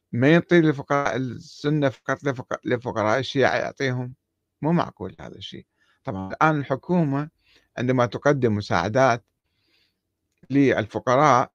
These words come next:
وزارة الشؤون الاجتماعية أو غيرها، لا تفرق بالحقيقة، تف-، تعطي لكل الناس. ولكن الفتاوى المشكلة، الفتاوى المراجع اللي عقليتهم لا تزال قديمة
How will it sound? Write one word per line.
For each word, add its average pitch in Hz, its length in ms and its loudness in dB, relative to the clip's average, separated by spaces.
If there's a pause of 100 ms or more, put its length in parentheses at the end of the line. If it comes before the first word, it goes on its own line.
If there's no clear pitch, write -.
وزارة 110 300 -2
الشؤون 107 320 -4
الاجتماعية 98 640 -2
أو 98 220 -4
غيرها، 113 480 0 (440)
لا 214 180 4
تفرق 139 520 -2
بالحقيقة، 87 640 -12 (480)
تف-، 156 140 -8 (160)
تعطي - 280 -8
لكل 156 560 -4
الناس. 87 440 -6 (800)
ولكن 190 520 4 (200)
الفتاوى 156 720 2
المشكلة، 101 540 -6 (260)
الفتاوى 120 460 0
المراجع 123 560 -2
اللي 120 300 -4 (100)
عقليتهم 143 680 -4 (580)
لا 123 80 -4
تزال 127 360 2
قديمة 107 600 -2